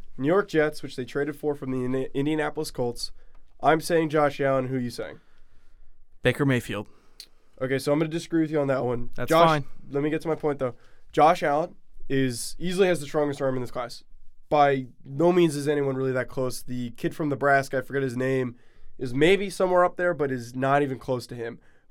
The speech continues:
Speaker 1: But the thing that is very hard to teach in the N F L, you can, you can str-, get guys more strong.
Speaker 2: Stronger.
Speaker 1: Stronger, sorry.
Speaker 2: Yeah, there you go.
Speaker 1: You can get guys stronger. But the one thing that you can't do, <laughs> stop laughing at me. The thing that you can't do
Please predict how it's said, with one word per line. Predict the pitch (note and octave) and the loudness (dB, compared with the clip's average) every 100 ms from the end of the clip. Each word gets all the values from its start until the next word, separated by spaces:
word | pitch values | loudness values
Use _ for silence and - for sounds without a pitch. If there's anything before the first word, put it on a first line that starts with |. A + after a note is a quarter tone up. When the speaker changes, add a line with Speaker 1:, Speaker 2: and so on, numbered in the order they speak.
| - | 0
Speaker 1:
But | C#3+ C3 - - - - _ - | 2 2 -4 -20 -20 -20 _ -16
the | C#3+ | -10
thing | C#3+ C4+ | -4 4
that | A#3 | 4
is | D#3 | 2
very | C3 F3+ F3 | 2 4 6
hard | D#3+ C3+ | 4 2
to | |
teach | - C#3 C3 - - | -4 -6 -4 -6 -6
in | C3+ | -2
the | C3+ | -2
N | B2 | -2
F | B2+ | -6
L, | B2 | -10
you | B2+ | -8
can, | D3+ D#3 | -4 -4
you | C#3+ D3+ | -4 -6
can | D3+ | -6
str-, | - - - - | -6 -10 -12 -6
get | F3+ F#3+ | -4 0
guys | F#3+ D#3+ | -2 -2
more | E3+ D#3 | -4 -4
strong. | - D3+ C#3+ C#3+ C#3 - - - | -2 0 0 -2 -10 -20 -20 -20
Speaker 2:
Stronger. | - - A2+ A2 - | -12 -8 -6 -8 -12
Speaker 1:
Stronger, | - D3 C#3 C#3+ C#3 | 0 2 2 -2 -4
sorry. | C3+ B2+ | -2 0
Speaker 2:
Yeah, | G#2+ - | -2 -6
there | A2+ | -6
you | G#2+ | -4
go. | G#2 - - | -6 -10 -12
Speaker 1:
You | C3+ | -4
can | C3+ | -2
get | C#3+ | 0
guys | D#3+ D3+ | -2 0
stronger. | D3 C3+ B2+ A#2+ | 0 0 -2 -2
But | D#3 | 0
the | D3+ | 2
one | E3+ A#3 | 4 4
thing | B3+ | 2
that | G#3 | 0
you | D#3+ C#3+ | -2 -4
can't | - F3+ G3+ D3 C3+ | -4 0 0 0 -2
do, | D#3+ D#3 C#3 B2+ | 4 4 4 -2
<laughs> | - | -6
stop | - F3 | -4 0
laughing | C#3 B2+ C3+ | 2 2 0
at | |
me. | B2+ B2+ - - - | -4 -4 -8 -14 -10
The | C#3 C#3 | -6 0
thing | A3 B3+ | 2 2
that | G3 | 0
you | D#3+ | -2
can't | - - F#3 F#3 - | -6 -2 0 0 0
do | F3+ D#3 B2+ | 2 4 2